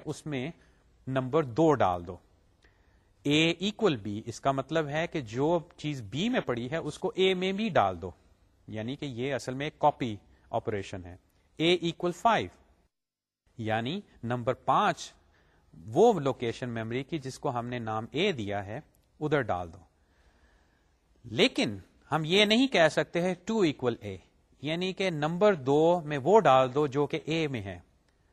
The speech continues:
اب آپ کہیں گے کہ اس، اس چیز کا مطلب اصل میں کیا ہے، یہ ہم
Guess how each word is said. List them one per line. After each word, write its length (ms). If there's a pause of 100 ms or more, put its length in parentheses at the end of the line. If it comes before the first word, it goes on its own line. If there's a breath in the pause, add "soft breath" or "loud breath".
(680)
اب 140
آپ 180
کہیں 240
گے 100
کہ 280
اس، 300
اس 180
چیز 180
کا 80
مطلب 460
اصل 200
میں 120
کیا 240
ہے، 120
یہ 220
ہم 300